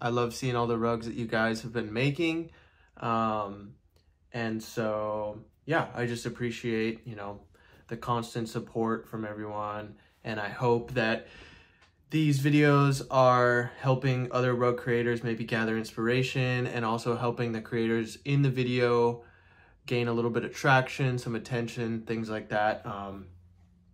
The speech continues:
episode four, I, I feel like there will be an episode five and maybe an episode six. I need to go through the D Ms again and gather, um, some pictures from people. But in the meantime, let's get into it.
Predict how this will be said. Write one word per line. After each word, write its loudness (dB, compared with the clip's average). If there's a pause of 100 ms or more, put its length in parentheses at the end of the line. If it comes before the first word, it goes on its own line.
(720)
episode 2
four, 4
I, 4
I 0
feel 4
like 4
there 4
will 4
be 4
an 4
episode 0
five 2
and -2
maybe 2
an 0
episode -4
six. -4 (220)
I -4
need 0
to -2
go 2
through -2
the 0
D -4
Ms -4
again -2
and -6
gather, 0 (560)
um, -6
some -6
pictures -2
from -2
people. 0 (760)
But 4
in 2
the 2
meantime, 4 (120)
let's 0
get 0
into 0
it. 0